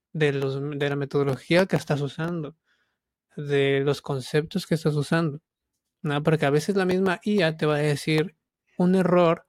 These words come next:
con un concepto que a lo mejor no sabes, <laughs> ¿no? Y, y dices, "Bueno, pues ahí está Overflow, está súper chido". Y sí, o sea, digo, hay muchas herramientas, las puedes utilizar, no hay, no es, no es pecado estar utilizando todo,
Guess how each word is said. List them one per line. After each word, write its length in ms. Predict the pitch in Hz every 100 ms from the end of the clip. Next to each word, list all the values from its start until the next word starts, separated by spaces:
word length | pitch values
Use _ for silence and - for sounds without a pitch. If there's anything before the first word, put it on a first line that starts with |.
| _ _ _ _ _
con 200 | 147 160
un 100 | 175
concepto 440 | 180 - 170 180
que 80 | 160
a 40 |
lo 60 | 143
mejor 220 | 139 165
no 100 | 160
sabes, 640 | 160 175 180 - - - -
<laughs> 580 | - - - - -
¿no? 160 | 185 202 _ - - - - - - - -
Y, 120 | 196
y 680 | 170 165 156 156 156 151 160
dices, 240 | 247 247
"Bueno, 220 | 190 240
pues 200 | 156 -
ahí 400 | 135 135 135 135
está 220 | 131 - 143
Overflow, 640 | 139 135 - 143 139 135 - _ _ _ _ _ _ -
está 380 | - - 131 123
súper 200 | - 139
chido". 300 | 220 214 156
Y 100 | 156
sí, 260 | - 320 208
o 80 |
sea, 200 | 160 156 160 - - _ _ -
digo, 320 | 175 165 170 _ _
hay 120 | 220
muchas 220 | 220 202
herramientas, 300 | 185 196 226
las 100 | 220
puedes 160 | 196 190
utilizar, 400 | 170 151 160 214
no 180 | 180 147
hay, 160 | 147
no 180 | 147 147
es, 200 | 156 151
no 80 | 156
es 80 | 156
pecado 380 | 156 143 147 147
estar 200 | - 143
utilizando 480 | 139 143 139 143 139
todo, 380 | 147 147 233